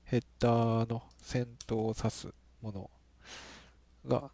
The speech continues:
ネクストとなります。で、こちらにもネクストがあるので、えー、これも同様に、こう、指していきます。こういうデータ構造をも-、がヘッダーだと思ってください。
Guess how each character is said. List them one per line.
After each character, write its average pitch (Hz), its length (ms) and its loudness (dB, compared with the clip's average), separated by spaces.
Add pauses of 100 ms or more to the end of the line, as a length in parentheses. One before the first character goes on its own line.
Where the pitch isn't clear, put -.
ネ 113 140 -2
ク - 120 -10
ス - 80 -10
ト - 120 -10
と - 160 -10
な - 40 -6
り - 80 -12
ま 104 120 -10
す。 - 180 -14
で、 - 100 -6
こ 131 160 -2
ち - 160 -2
ら 139 80 0
に 135 80 -6
も 135 140 -4
ネ 135 100 -4
ク 135 140 -6
ス - 60 -8
ト - 100 -6
が - 260 -6
あ - 40 -6
る - 160 -12
の - 80 -14
で、 110 200 -2 (760)
え 127 80 -2
ー、 - 20 -4
こ - 140 -4
れ 127 60 0
も 123 120 -4
同 113 200 0
様 107 200 -2
に、 104 200 -18 (1600)
こ 95 220 -10 (200)
う、 - 40 -20 (580)
指 - 140 4
し - 100 -2
て - 120 -14 (160)
い 120 80 -6
き - 140 0
ま - 100 -12
す。 - 260 -16 (1080)
こ 139 80 0
う - 20 4
い - 20 4
う 127 40 -2
デ 131 100 2
ー 123 40 0
タ 123 120 4
構 117 180 -2
造 107 160 -6
を - 400 -10 (240)
も-、 127 240 -4 (500)
が 131 120 0
ヘ - 140 2
ッ - 140 2
ダ 95 120 2
ー - 40 -4
だ - 60 -4
と - 120 -4
思 - 100 -14
っ - 60 -18
て - 100 -6
く - 60 -20
だ - 80 -18
さ - 140 -14
い。 - 80 -20